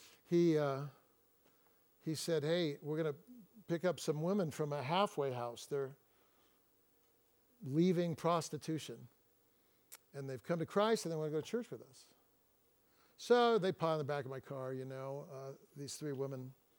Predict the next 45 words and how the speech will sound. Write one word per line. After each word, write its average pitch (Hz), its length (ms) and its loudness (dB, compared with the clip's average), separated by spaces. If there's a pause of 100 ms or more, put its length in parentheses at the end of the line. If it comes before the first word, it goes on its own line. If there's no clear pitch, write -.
(360)
My 135 140 -8
wife's 139 300 0
in 135 60 -12
the - 60 -16
front 135 200 -6
seat, 139 160 -6
and 135 80 -4
we 135 80 -6
go 143 160 -4
into 135 120 -4
this 123 140 -8
church. - 500 -6 (1160)
And 170 160 0
it's 185 160 0
a, 165 180 2
I, 160 140 2
if 156 120 -2
I 170 60 2
told 208 240 6
you 180 60 6
the 180 80 0
name, 175 120 0
you'd 160 120 2
all 165 120 4
know 147 200 2
it. 147 160 -2
It's - 100 -18
a - 40 -16
big, 165 200 -4 (540)
huge 190 320 0
church 151 280 -6
in 147 120 -8
Los 139 200 -4
Angeles. 135 480 -10 (680)
You 156 60 -2
know, 156 60 2
people 170 280 4
raising 170 340 6
their 156 160 2
hands. 143 440 -2 (680)
It's - 100 -10
all 170 240 6 (720)
Bible, 180 300 8
solid 190 480 8
Bible. 156 400 2